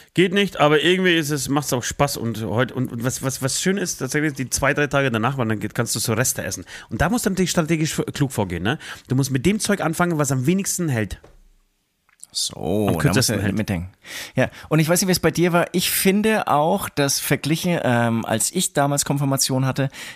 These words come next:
Speaker 2: ist es schon lockerer geworden. Vielleicht für die Kinder gar nicht so, vielleicht ist es auch eine Frage der Wahrnehmung, aber bei uns war das jetzt schon alles sehr locker, fand ich. Also, ne, und ich glaub eigentlich auch für die Kinder, dass es jetzt nicht so krampfi, es muss das teuerste Kleid sein und das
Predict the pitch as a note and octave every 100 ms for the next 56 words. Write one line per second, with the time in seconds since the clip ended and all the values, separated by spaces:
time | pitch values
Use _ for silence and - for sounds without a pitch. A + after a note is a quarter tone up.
0 | - - C#3 - B2+ - A2+ G#2+ G2 G#2+
1 | F2+ E2+ C#2 D2+ - - - - C3+ C#3
2 | D#3 C3+ - E3+ F#3 D3 A#2+ A#2+ - D3
3 | - B2 G#2+ D#2+ A2+ - F2+ F#2+ G2+ E2+
4 | F2 G#2+ D3+ D3+ D#3+ E3+ - - - G3
5 | G#3 G3+ A2+ C#3 - A2+ A2 G#2 G#2 -
6 | G2+ - D#2 E2 D#2 - - _ _ -
7 | - C3+ F2 C#2+ C2 - A#1+ D2 - B2+
8 | C#3 B2+ D#3+ E3+ E3+ D#3+ D#3 - D3+ E3
9 | - A2+ - G3 - D2+ C#2+ - _ -
10 | - - - G2 G#2+ A2+ - - G#2 -
11 | G2 - - G#2 G2+ G#2 - G2+ G2 E2+
12 | - A2+ G2 G#2+ - - A2 A2 - G2+
13 | - F2 F#2+ - F2 F2+ F2 F2 -